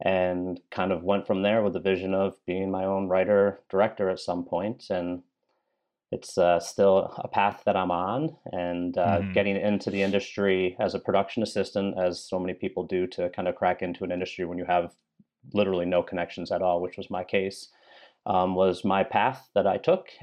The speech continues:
Speaker 1: and have kind of just
Speaker 2: Mm-hmm.
Speaker 1: rode that path up to being a second A D on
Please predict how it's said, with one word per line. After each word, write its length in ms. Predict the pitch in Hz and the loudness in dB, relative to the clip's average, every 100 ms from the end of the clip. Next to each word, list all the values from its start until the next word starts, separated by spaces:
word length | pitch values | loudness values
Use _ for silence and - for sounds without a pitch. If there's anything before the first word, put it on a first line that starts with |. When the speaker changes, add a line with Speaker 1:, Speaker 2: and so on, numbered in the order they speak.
| - | -6
Speaker 1:
and 260 | 98 90 | -4 -4
have 160 | 90 90 | -6 -6
kind 160 | 98 92 | -6 -4
of 80 | |
just 200 | 87 92 | -2 -2
Speaker 2:
Mm-hmm. 140 | 95 90 - | -4 -8 -4
Speaker 1:
rode 260 | 95 92 95 | 2 2 4
that 220 | 92 - | 2 2
path 260 | 95 101 - _ _ _ - | 2 2 0 _ _ _ -4
up 220 | 95 - | -4 -4
to 80 | 95 | -6
being 260 | 95 95 | -4 -2
a 80 | 95 | -2
second 320 | - 101 98 | 0 -2 0
A 140 | 92 92 | 0 0
D 240 | 101 120 | 2 2
on 320 | 92 90 92 | 2 -2 -6